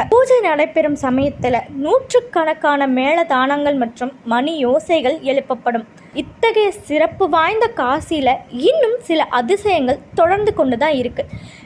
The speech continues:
காசி மாநகர்ல எங்கும் பள்ளிகள் சப்தமிடுவதே இல்லையாம். பிணங்கள் எரிந்து கொண்டே இருக்கும் இடத்துல கருடன் பறந்து கொண்டே இருக்குமா. இது இயல்பான ஒன்று அப்படின்னு அங்க இருக்கிற மக்கள் சொல்றாங்க.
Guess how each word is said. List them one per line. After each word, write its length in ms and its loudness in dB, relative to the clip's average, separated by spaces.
காசி 440 0
மாநகர்ல 680 2
எங்கும் 440 0
பள்ளிகள் 680 2
சப்தமிடுவதே 880 0
இல்லையாம். 380 -2
பிணங்கள் 500 0
எரிந்து 360 4
கொண்டே 400 0
இருக்கும் 440 -4
இடத்துல 540 0
கருடன் 520 2
பறந்து 440 0
கொண்டே 380 2
இருக்குமா. 440 -2
இது 260 -2
இயல்பான 520 0
ஒன்று 380 0
அப்படின்னு 500 0
அங்க 300 2
இருக்கிற 360 2
மக்கள் 540 -2
சொல்றாங்க. 480 -2